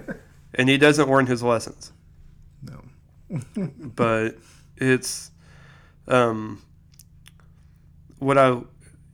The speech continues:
Speaker 1: he's good. I mean, his performance is good 'cause he, you're like, "Yeah, he plays this douchebag <laughs> really well." And, but you don't root for him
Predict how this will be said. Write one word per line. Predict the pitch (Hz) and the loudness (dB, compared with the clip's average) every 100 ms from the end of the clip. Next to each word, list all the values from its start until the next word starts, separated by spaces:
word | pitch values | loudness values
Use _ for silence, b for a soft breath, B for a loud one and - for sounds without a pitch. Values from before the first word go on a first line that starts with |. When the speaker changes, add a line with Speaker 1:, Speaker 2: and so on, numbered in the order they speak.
| - - - - | -20 -20 -20 -4
Speaker 1:
he's | 165 220 | -2 -2
good. | - 185 147 113 | 2 4 4 2
I | 120 | -2
mean, | 123 120 | -2 0
his | 170 | -2
performance | 170 170 175 165 127 | -2 -2 0 0 0
is | 117 107 | -6 -4
good | 127 110 | -4 -4
'cause | 107 113 | -6 -8
he, | 110 113 110 110 b b b b b - | -6 -4 -6 -8 b b b b b -4
you're | 127 | 0
like, | 110 104 | 0 -2
"Yeah, | 120 104 101 98 | -4 -4 -6 -8
he | 117 | -8
plays | 117 120 110 104 - - - - - - - - | -2 0 0 -6 -12 -18 -20 -20 -20 -20 -20 -14
this | 117 110 | -10 -8
douchebag | - 120 - 117 120 | -6 -6 -4 -4 0
<laughs> | 151 - | 2 4
really | 247 - - | 2 2 -2
well." | - - - - B 147 B | -2 -2 -4 -4 B -4 B
And, | - 131 127 127 120 - B B B B B B B B B - 160 | 0 4 4 0 -4 -12 B B B B B B B B B -10 -2
but | 151 - | 0 0
you | 147 | 0
don't | 156 180 185 - - - - | 2 2 0 -6 -20 -20 -12
root | - 156 - | -2 -2 -2
for | - 123 | -2 0
him | 117 107 107 | 0 -2 -4